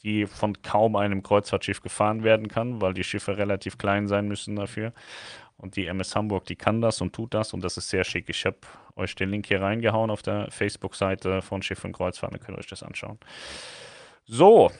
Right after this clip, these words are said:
servus Pascal, guten Abend, servus, hallo, kann man die neuen Reisen aber schon über die aida Homepage buchen beziehungsweise ansehen? Ich sehe das nur auf eurer Seite.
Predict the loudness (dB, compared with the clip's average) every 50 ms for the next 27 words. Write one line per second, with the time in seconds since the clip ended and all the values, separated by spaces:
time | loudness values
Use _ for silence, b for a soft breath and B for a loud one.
0 | -10 0 6 8 8 8 8 4 4 4 4 8 8 8 8 8 4 0 0 2
1 | 2 2 2 4 6 6 8 8 6 2 4 4 4 4 4 2 2 2 2 2
2 | 0 2 2 2 2 4 6 6 6 6 6 4 2 2 2 2 2 2 2 2
3 | 0 2 4 4 4 4 4 4 4 4 4 2 0 0 -2 -2 -2 -4 -6 -6
4 | -4 -4 -6 -6 -4 -4 -4 -2 0 0 2 2 2 0 0 -2 -4 -4 -6 -6
5 | -6 -4 -2 -2 -2 -2 -4 -4 -4 -4 -4 -4 -2 2 2 2 2 2 0 0
6 | -2 -4 -6